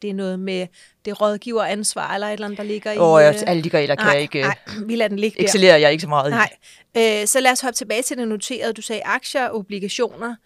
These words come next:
Speaker 1: Er der andet, vi kan vælge
Speaker 2: Ja,
Speaker 1: imellem?
Speaker 2: så er, så er der jo det, vi kalder derivater. Så, øh,
Speaker 1: Derivater?
Speaker 2: Derivater, ja.
Speaker 1: Mhm.
Speaker 2: Så, så det er jo afledte instrumenter, øh, hvor du egentlig handler aktierne eller obligationerne. Men du gør det så, øh, i,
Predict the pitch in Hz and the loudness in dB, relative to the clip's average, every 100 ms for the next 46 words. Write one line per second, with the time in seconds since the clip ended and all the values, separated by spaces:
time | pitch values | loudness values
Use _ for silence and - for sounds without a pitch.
0 | _ _ - 214 208 - 208 285 294 - | _ _ -8 -4 -4 -4 -4 -4 -6 -8
1 | 285 254 254 254 254 254 226 - 165 190 | -8 -8 -8 -4 2 4 4 6 6 8
2 | 165 151 139 - - - 170 - 156 143 | 6 0 -6 -16 -16 -8 -6 -4 -6 -6
3 | 143 135 131 139 120 - - - 139 - | -6 -6 -2 -2 -2 -8 -6 -2 0 -2
4 | 69 - - 110 - - 277 294 277 214 | -6 -6 -6 -8 -10 -6 -4 -2 -2 -2
5 | 202 233 226 - 208 190 139 101 123 156 | -4 -10 -12 -6 -4 -2 -2 -2 -2 -2
6 | 233 320 349 _ - 156 160 - 185 208 | -2 -6 -12 _ -10 -8 -6 -6 -4 -2
7 | 202 - 165 220 202 151 113 143 - 156 | 0 4 4 4 0 -2 -6 -8 -8 -4
8 | 165 147 143 147 139 139 127 135 151 156 | -4 -4 -6 -8 -8 -8 -8 -6 -4 -4
9 | 135 139 151 170 139 _ _ _ _ _ | -6 -6 -6 -2 -2 _ _ _ _ _
10 | _ - 123 - 143 123 107 _ 170 131 | _ -8 -6 -4 -6 -10 -12 _ -4 -4
11 | 120 - 131 - 123 - 135 117 110 110 | -6 -10 -14 -10 -8 -6 -8 -8 -12 -14
12 | _ - _ - 147 151 160 151 156 - | _ -20 _ -8 -6 0 2 2 2 -2
13 | 135 127 131 135 131 139 135 131 | -2 -2 -4 -8 -10 -10 -14 -16